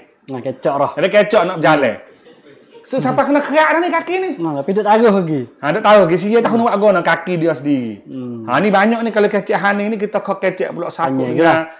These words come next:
Speaker 1: Hmm.
Speaker 2: Syekh Ahmad Al-Fatani tu.
Speaker 1: Ya.
Speaker 2: Ha, mudah kata kaki gasi ni, kaki sia ni,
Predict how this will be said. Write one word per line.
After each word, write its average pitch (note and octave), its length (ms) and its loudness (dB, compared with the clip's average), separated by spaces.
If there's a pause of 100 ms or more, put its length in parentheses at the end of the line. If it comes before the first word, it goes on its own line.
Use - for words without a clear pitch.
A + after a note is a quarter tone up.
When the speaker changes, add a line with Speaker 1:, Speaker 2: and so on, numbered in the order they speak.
Speaker 1:
Hmm. C#3+ 120 -10
Speaker 2:
Syekh D#3+ 200 0
Ahmad E3+ 320 -2
Al-Fatani E3 520 0
tu. C4+ 140 4 (220)
Speaker 1:
Ya. B2 220 -8 (220)
Speaker 2:
Ha, C3+ 120 -8 (240)
mudah E3+ 480 -2
kata A#3+ 260 0 (420)
kaki G3 600 0
gasi F3 480 0
ni, A#2+ 80 -8
kaki C#3+ 280 -4
sia F3 440 0
ni, G#3 220 -6